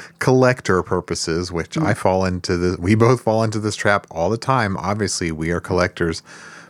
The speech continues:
Speaker 1: but, you know, they're, uh, they are laughing all the way to the bank. <laughs>
Speaker 2: Yeah, but there are some, I mean, this year alone,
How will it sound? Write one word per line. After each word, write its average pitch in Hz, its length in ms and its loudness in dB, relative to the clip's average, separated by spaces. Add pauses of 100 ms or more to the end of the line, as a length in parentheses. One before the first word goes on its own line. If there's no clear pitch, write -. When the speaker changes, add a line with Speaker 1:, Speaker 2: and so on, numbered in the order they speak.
(140)
Speaker 1:
but, 92 320 2 (140)
you 95 160 -2
know, 82 240 0
they're, 85 520 0
uh, 80 360 -2 (580)
they 82 480 -2
are 71 480 -2 (460)
laughing 95 400 -2
all 101 160 0
the 98 80 0
way 98 120 0
to 98 80 -2
the 95 80 -6
bank. 117 320 2
<laughs> - 60 -8 (640)
Speaker 2:
Yeah, 143 280 -2 (160)
but 214 160 2
there 294 260 2
are 247 320 2
some, 165 540 0 (440)
I 196 60 0
mean, 196 300 0 (160)
this 240 320 0
year 208 200 2
alone, 151 680 2